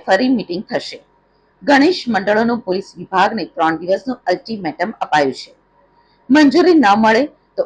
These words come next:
ઉગ્ર આંદોલનની ચીમકી ઉચ્ચારી છે. શહેરમાં ગણેશ મંડળો અને પોલીસ વિભાગ સામ સામે છે. તેમાં આજે પોલીસ વિભાગ ગણેશજીની આગમન સવારી અંગે નિર્ણય લેશે. તેમાં જન્માષ્ટમી સુધી ગણેશ મંડળોને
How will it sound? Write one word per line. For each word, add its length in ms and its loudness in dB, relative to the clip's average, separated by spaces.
ઉગ્ર 240 2
આંદોલનની 600 0
ચીમકી 420 -8
ઉચ્ચારી 420 -2
છે. 100 -18
શહેરમાં 480 2
ગણેશ 380 -2
મંડળો 360 0
અને 160 -4
પોલીસ 380 -4
વિભાગ 400 -2
સામ 200 2
સામે 240 2
છે. 180 -8
તેમાં 280 0
આજે 340 2
પોલીસ 320 4
વિભાગ 380 0
ગણેશજીની 720 -2
આગમન 420 0
સવારી 380 -2
અંગે 260 -6
નિર્ણય 320 2
લેશે. 360 -4
તેમાં 280 2
જન્માષ્ટમી 600 2
સુધી 380 -2
ગણેશ 420 2
મંડળોને 580 2